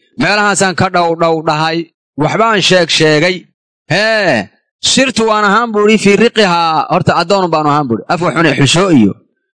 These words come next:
ee, nimaad wax siisay, ku-, ku-, iskuma kaa dheerariye iyo, maxaan ku dhahaa, ii sheeg, ee, waxa weeye, wuu ku nacamlayn. Ah, nin baa niman waxay ka sheekeynayeen. Nin baa waxay ka sheekeynayeen. Nin baa, ee, xoogaa lacag u haystaa.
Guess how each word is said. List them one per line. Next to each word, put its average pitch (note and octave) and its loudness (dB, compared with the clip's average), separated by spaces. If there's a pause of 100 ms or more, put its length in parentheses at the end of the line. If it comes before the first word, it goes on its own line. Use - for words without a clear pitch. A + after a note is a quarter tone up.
ee, E3 0
nimaad G3 0
wax C3+ -4
siisay, D3 -2
ku-, D#3+ 0
ku-, F3+ 0
iskuma F#3 -2
kaa F#3 -2
dheerariye E3+ 2
iyo, A#2+ 2 (380)
maxaan F3+ -2
ku F#3+ -4
dhahaa, F#3 -2
ii G#3 0
sheeg, F3 -2 (320)
ee, F#3 0
waxa F3 0
weeye, G3 0 (240)
wuu E3+ -2
ku A#3 -2
nacamlayn. F#3+ 0 (400)
Ah, D#3 -2
nin G#3+ 0
baa G3+ -2
niman G3+ 0
waxay G3 2
ka G3+ 4
sheekeynayeen. F3+ 0 (1200)
Nin F#3 0
baa G#3 0
waxay F#3+ 0
ka G#3 0
sheekeynayeen. F3 2 (460)
Nin G#3 0
baa, F#3 -2 (220)
ee, D#3 0 (120)
xoogaa F#3 0
lacag D#3+ 0
u D#3 2
haystaa. B2+ 0